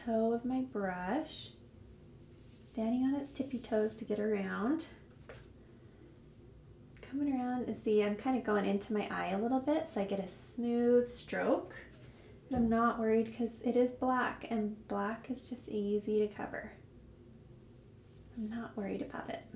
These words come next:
All right, come right around here. Meet up with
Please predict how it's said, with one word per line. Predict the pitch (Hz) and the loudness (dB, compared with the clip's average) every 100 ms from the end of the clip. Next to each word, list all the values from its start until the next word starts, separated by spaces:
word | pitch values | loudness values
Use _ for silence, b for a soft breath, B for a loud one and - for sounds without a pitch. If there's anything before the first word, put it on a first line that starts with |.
| - - - - - - - - - B B B B B - - - - - - - - - - 254 | -18 -20 -20 -20 -20 -20 -20 -20 -20 B B B B B -20 -20 -20 -20 -20 -20 -20 -20 -20 -12 -6
All | 247 180 | -6 -4
right, | 214 214 180 - - - - - - | -4 -4 -6 -12 -14 -14 -18 -20 -20
come | - 226 | -14 -10
right | 220 214 | -8 -6
around | 208 202 196 | -4 -4 -6
here. | - 247 240 254 370 403 - - - - - - - - - - - - - - | -4 -2 0 0 0 -4 -12 -20 -20 -20 -20 -20 -20 -20 -20 -20 -20 -20 -20 -8
Meet | 277 247 | -2 0
up | 226 233 - | 0 -2 -4
with | 214 | -8